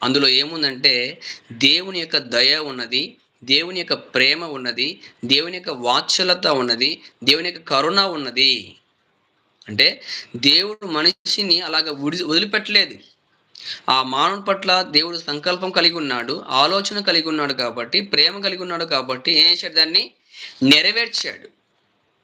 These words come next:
ఎవరి ద్వారా? తన కుమారుని ద్వారా నెరవేర్చాడు.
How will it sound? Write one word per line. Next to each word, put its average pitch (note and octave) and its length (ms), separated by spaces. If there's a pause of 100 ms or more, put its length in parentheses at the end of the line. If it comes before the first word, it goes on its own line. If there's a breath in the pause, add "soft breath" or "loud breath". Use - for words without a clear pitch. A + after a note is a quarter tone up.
(160)
ఎవరి E3+ 220
ద్వారా? F#3 640 (800 loud breath)
తన - 120
కుమారుని F#3 680
ద్వారా G#3 240
నెరవేర్చాడు. D3 760